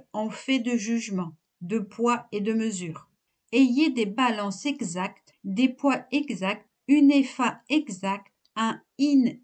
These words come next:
exact. Je suis Yahweh, votre Elohim, qui vous ai fait sortir du pays d'Égypte. Observez donc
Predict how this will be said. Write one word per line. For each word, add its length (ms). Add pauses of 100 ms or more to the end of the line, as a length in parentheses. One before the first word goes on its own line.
exact. 520 (280)
Je 220
suis 640 (100)
Yahweh, 720 (360)
votre 520
Elohim, 460 (500)
qui 200
vous 320
ai 120
fait 220
sortir 580
du 180
pays 320
d'Égypte. 500 (920)
Observez 760
donc 380